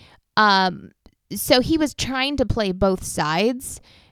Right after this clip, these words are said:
and I guess if you wanna call that complicated, but in many ways, I'm sure there were a lot of, um,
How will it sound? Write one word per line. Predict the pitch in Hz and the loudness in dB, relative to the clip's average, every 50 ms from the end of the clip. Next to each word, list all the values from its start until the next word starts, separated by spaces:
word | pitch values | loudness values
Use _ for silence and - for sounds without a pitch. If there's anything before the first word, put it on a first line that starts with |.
| _ - | _ -6
and | - 202 208 | -4 -2 -2
I | 208 | 0
guess | 208 208 202 196 - - | 2 2 2 0 0 -2
if | 196 180 - | -4 -4 -2
you | 202 185 | -2 0
wanna | 180 180 170 170 170 | 2 2 2 0 -2
call | - - 185 170 170 | -2 0 0 0 0
that | 175 175 160 - - - | 0 -2 -2 -2 -6 -10
complicated, | - 165 160 160 165 190 202 - 240 240 240 262 277 233 | -8 -6 -6 -4 -4 -4 -2 -2 -2 0 2 0 0 2
but | 226 220 196 | 4 2 4
in | 196 196 196 | 4 2 0
many | 190 190 185 190 185 | 0 0 0 0 0
ways, | 180 185 180 180 180 | 0 0 0 0 -2
I'm | 180 170 175 170 | -2 -4 -4 -4
sure | - - 190 180 180 | -2 -2 0 0 0
there | 180 180 175 | 0 0 0
were | 170 170 | 0 0
a | 170 | 0
lot | 170 165 170 170 170 170 | 0 0 0 0 2 2
of, | 175 170 170 165 165 - - - | 2 0 0 -2 -4 -8 -8 -4
um, | - 175 175 170 170 170 165 165 165 160 165 | -2 -2 0 0 0 -2 -4 -6 -6 -8 -8